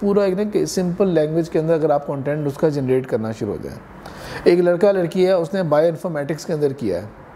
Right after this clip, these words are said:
अब bioinformatics या बायोटेक्नोलॉजी जो है वो क्या चीज़ होती है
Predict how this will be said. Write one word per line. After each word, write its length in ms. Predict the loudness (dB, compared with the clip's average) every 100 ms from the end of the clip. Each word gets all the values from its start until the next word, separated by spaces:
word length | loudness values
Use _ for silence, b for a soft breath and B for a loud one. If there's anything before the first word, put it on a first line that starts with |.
| -20 B B B B
अब 80 | 4
bioinformatics 1000 | 4 4 2 4 2 2 2 0 0 0
या 60 |
बायोटेक्नोलॉजी 880 | 2 2 2 2 -2 -4 0 0 0
जो 140 | -2 -4
है 160 | -4
वो 160 | 0 0
क्या 160 | 0
चीज़ 240 | -2 -2 -4
होती 260 | -4 -2
है 140 | -2